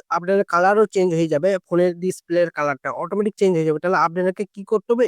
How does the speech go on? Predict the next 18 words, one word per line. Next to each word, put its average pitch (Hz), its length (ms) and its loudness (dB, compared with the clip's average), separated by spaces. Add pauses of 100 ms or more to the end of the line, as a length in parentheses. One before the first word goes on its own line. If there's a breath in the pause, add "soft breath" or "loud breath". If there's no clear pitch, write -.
এটাকে 175 320 -4
সবসময় 202 360 -4
ডিসেবল 208 400 -6
করে 175 140 -6
রাখতে 147 180 -10
হবে, 143 100 -10 (140)
এনেবল 196 320 -2
থাকলে 214 180 -2 (100)
ডিসেবল 190 380 -2
করে 175 180 -4
নিতে 139 160 -8
হবে। 123 180 -10
তারপরে 214 240 0 (100)
দেখতে 202 240 -2
পাবেন 220 260 2
এখানে 208 220 -4
স্ক্রল 185 280 0
করে 196 140 0